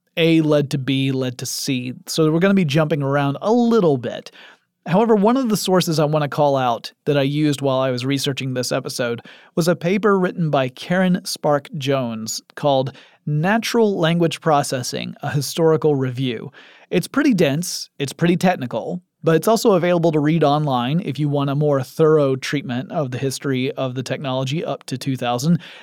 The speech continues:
I'm gonna be skimming over quite a bit of it because, as I say, it gets really deep and really technical, and it, it uses a lot of shorthand to reference things, which meant that I had to do a lot of jumping down research rabbit holes to learn more. But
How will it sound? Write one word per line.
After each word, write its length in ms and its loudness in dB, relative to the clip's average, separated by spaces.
I'm 80 2
gonna 120 4
be 120 2
skimming 540 0
over 280 2
quite 240 0
a 40 -4
bit 140 2
of 120 0
it 100 -4
because, 420 -4
as 140 0
I 100 4
say, 380 2
it 260 -6
gets 240 -2
really 300 4
deep 200 2
and 140 2
really 180 2
technical, 600 -2
and 200 -2
it, 60 -8
it 140 -2
uses 320 0
a 40 -2
lot 220 4
of 80 -2
shorthand 720 0
to 100 -2
reference 480 -4
things, 380 2
which 180 0
meant 160 0
that 120 0
I 120 2
had 160 0
to 40 -6
do 160 0
a 40 0
lot 240 2
of 240 -4
jumping 400 -2
down 320 -2
research 420 -4
rabbit 320 -2
holes 400 -4
to 120 -6
learn 280 -4
more. 400 -4
But 220 -4